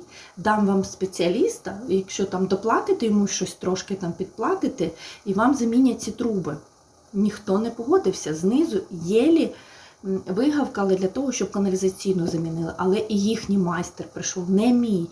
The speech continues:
бо той зверху підговорив того знизу, щоб вони не пускали мене взагалі. Уявіть собі, ситуація, це сусіди. І водяні труби теж гнилі, вони отак забиті повністю, отак там за-, замулячено.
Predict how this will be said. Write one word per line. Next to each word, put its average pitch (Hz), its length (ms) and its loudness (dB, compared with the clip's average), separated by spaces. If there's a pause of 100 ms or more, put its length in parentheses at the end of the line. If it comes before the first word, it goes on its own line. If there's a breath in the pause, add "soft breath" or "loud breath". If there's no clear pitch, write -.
(180 loud breath)
бо 185 160 0
той 208 240 2
зверху 202 420 -2
підговорив 196 600 -2
того 180 240 -2
знизу, 220 400 2
щоб - 240 -4
вони 196 280 2
не 294 120 6
пускали 190 680 -4
мене 165 220 -6
взагалі. 175 600 -6
Уявіть 185 460 0
собі, 202 380 -2 (440 loud breath)
ситуація, 202 720 0
це 208 60 -10
сусіди. 247 680 -2 (960 loud breath)
І 202 280 6 (140)
водяні 220 480 4
труби 220 320 2
теж 262 320 0
гнилі, 190 300 0
вони 196 200 2
отак 214 300 -4
забиті 220 520 0
повністю, 220 600 0
отак 180 320 0
там 180 140 -2
за-, 190 340 2
замулячено. 196 840 0